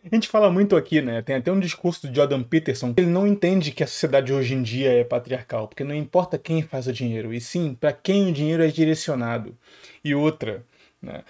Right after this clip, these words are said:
A ideia de que os cinco por cento que possuem mais dinheiro é de sexo masculino não significa que os outros noventa e cinco por cento sejam privilegiados.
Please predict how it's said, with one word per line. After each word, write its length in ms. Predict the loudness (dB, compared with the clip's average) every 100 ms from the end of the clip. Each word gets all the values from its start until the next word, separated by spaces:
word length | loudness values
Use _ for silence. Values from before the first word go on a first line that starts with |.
| _
A 120 | 0
ideia 360 | 2 4 6 6
de 120 | 2
que 440 | -6 -2 -2 -2 -4
os 240 | -6 -6
cinco 380 | -4 0 0 -2
por 220 | -8 -6
cento 580 | -4 -4 -4 -6 -12 -12 -16 -20
que 180 | -8 -8
possuem 480 | -4 -6 -4 -4 -2
mais 240 | -2 -2
dinheiro 560 | -2 -2 0 0 -2 -8
é 60 | -10
de 100 | -8
sexo 260 | -8 -6
masculino 680 | -8 -8 -6 -4 -2 -2 -4 _ _ _ _ _ _ _ -8
não 120 | -4 -2
significa 880 | 0 0 0 0 -4 0 -2 -2 -12
que 160 | -8 -6
os 80 |
outros 180 | -6 -4
noventa 300 | -2 -2 -2
e 60 | -2
cinco 200 | -2 -6
por 200 | -10 -4
cento 360 | -2 -2 -6 -16 -20 -20
sejam 220 | 2 4 4
privilegiados. 800 | 2 2 2 4 2 0 -8